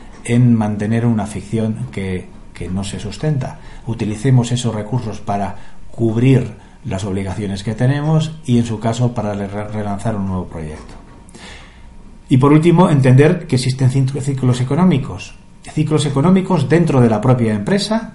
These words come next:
dentro del sector de la empresa y, por último, dentro de la actividad general del país. Y, por lo tanto,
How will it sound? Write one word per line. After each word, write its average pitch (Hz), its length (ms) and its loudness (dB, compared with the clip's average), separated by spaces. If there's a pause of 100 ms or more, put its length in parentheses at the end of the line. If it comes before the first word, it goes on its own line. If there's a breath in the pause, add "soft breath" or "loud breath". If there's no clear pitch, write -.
(120)
dentro 143 420 4
del 120 340 4
sector 143 400 0
de 117 80 2
la 107 80 0
empresa 185 580 -2
y, 135 80 2
por 123 160 0
último, 170 480 0 (420 loud breath)
dentro 156 560 4
de 131 140 4
la 143 220 2
actividad 127 500 2
general 123 500 4
del 117 180 2
país. 147 520 0
Y, 135 120 0
por 127 180 0
lo 120 100 2
tanto, 156 440 -2